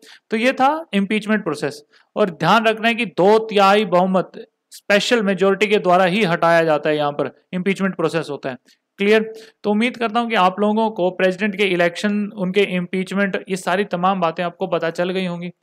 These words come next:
फिर से बता देता हूँ कि पीडीएफ़ जो है डिस्क्रिप्शन बॉक्स में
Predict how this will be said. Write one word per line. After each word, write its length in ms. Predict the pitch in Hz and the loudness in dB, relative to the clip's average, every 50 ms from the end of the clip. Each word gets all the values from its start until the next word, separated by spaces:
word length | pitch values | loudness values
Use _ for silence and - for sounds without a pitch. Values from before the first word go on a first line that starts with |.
| - - _ _ _ | -20 -20 _ _ _
फिर 80 | - 190 | -4 -4
से 140 | 180 220 214 | -2 0 0
बता 180 | 202 196 185 | 2 2 0
देता 220 | 185 190 185 - 196 | 0 -2 -4 -4 -4
हूँ 140 | 196 196 - _ - _ _ _ _ | -4 -4 -8 _ -20 _ _ _ _
कि 220 | - 214 220 208 202 | -4 -2 -2 -2 -2
पीडीएफ़ 420 | - - 190 190 196 208 214 202 | -4 -2 -2 0 2 2 2 2
जो 120 | 175 196 | 2 0
है 260 | 196 196 208 202 - - - - | 2 2 2 0 -2 -6 -8 -8
डिस्क्रिप्शन 400 | 180 180 - 196 185 - 202 196 | -8 -6 -4 -6 -6 -4 -4 -2
बॉक्स 280 | 190 190 185 - - | -2 -2 -4 -4 -4
में 220 | 196 98 - 196 | -4 -4 -4 -4